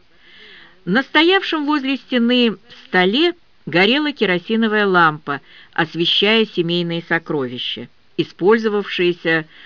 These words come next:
только по большим праздникам. Мать семейства едва успела сказать, что надеется, что все гости приедут, как восьмилетняя Энн вдруг закричала:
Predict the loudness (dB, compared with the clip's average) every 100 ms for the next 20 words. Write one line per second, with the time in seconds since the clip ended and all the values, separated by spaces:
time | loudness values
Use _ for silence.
0 | -20 -2 2 2 0 -4 0 -2 -2 -4
1 | -6 -6 -6 -6 -8 -14 -16 -20 -20 _
2 | _ _ _ _ -20 -20 -6 2 2 2
3 | -2 -2 0 -2 -4 0 2 4 4 4
4 | 2 0 0 2 0 0 0 2 2 0
5 | -2 0 0 2 4 4 2 -2 -6 -4
6 | -6 -2 0 2 2 -2 -2 -10 -4 -2
7 | 0 0 0 -4 -8 -20 -20 -16 -2 -2
8 | 0 -4 -2 0 2 2 -2 -2 -2 -2
9 | -2 -2 -4 -4 -6 -4 -4 -2 2 2
10 | 2 -2